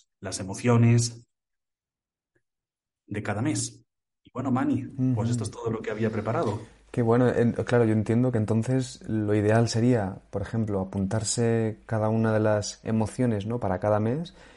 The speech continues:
Speaker 2: y más o menos ir poniendo, eh, un poco como en perspectiva, ¿no?, a lo largo del año.
Speaker 1: Exactamente.
Speaker 2: Claro, qué bueno.
Speaker 1: Preguntarnos, bueno, en este caso, poner conciencia de las emociones de cada mes para que tengamos una, digamos, eh,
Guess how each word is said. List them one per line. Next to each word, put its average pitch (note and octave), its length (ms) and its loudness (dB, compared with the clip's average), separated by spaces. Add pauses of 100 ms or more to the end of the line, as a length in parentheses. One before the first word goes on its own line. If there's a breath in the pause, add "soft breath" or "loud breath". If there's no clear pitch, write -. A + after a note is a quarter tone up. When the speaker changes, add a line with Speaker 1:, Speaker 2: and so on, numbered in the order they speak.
Speaker 2:
y A#2 120 2
más A2 200 2
o A2 60 2
menos A#2 360 2
ir A#2+ 120 2
poniendo, A2+ 640 2
eh, - 200 -6 (180)
un G#2 120 -4
poco G#2 220 -2
como G#2 280 0
en G2 200 0
perspectiva, G2 500 0
¿no?, G2 100 -2
a - 20 -2
lo G#2+ 100 -2
largo F#2+ 240 4
del F#2 100 2
año. F2 220 -2 (1700 loud breath)
Speaker 1:
Exactamente. G2+ 640 -8
Speaker 2:
Claro, - 260 -10
qué - 80 -18
bueno. - 180 -20
Speaker 1:
Preguntarnos, G#2+ 760 -2 (140)
bueno, A2 180 0
en G#2+ 40 2
este A2+ 200 -2
caso, A2+ 260 -2
poner G2+ 240 -6
conciencia A2 480 0
de F2+ 100 -4
las F2+ 180 -6
emociones G2 680 -6 (180 soft breath)
de - 160 -6
cada G2+ 220 -2
mes C3+ 420 -2 (220)
para G2 180 -4
que F#2 100 -10
tengamos G2+ 360 -2
una, G2+ 260 -4
digamos, G2+ 540 -4 (300 loud breath)
eh, G2 480 -10